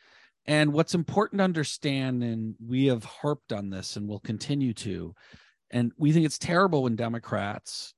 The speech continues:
try to talk about and insert means testing as a way where they start thinking about, "Oh, well, we can do these budgetary things that are on the margins." But one, it costs money to means test. It's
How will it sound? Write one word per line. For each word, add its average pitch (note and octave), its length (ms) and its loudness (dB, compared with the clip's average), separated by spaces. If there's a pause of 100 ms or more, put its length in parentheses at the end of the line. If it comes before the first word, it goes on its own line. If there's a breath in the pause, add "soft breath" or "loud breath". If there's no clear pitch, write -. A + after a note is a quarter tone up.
(120)
try B2+ 200 -4
to A#2+ 120 -6
talk E3+ 280 -2
about A2+ 300 -6
and A2 100 -6
insert A#2 460 -4
means A2+ 400 -2
testing G2+ 500 -6
as G2+ 120 -8
a A2 60 -6
way A2 240 -2
where G#2+ 200 -2
they G#2 280 -6 (280 loud breath)
start - 280 -2
thinking B2+ 300 -2
about, A#2+ 340 -2
"Oh, B3 200 8
well, D3 200 6
we D#3+ 140 2
can E3 180 -4
do C#3+ 120 2
these C3+ 240 0
budgetary C3+ 600 -2
things A2+ 580 -4
that A#2+ 140 -2
are A#2 140 -2
on A#2 120 -4
the A2+ 80 -4
margins." A2 580 -2
But A2+ 180 -4 (520 loud breath)
one, C3 460 4 (460)
it - 120 -2
costs - 360 0
money B2 300 0
to B2 120 -4
means G#2 320 -2
test. - 500 -8 (160)
It's - 160 -10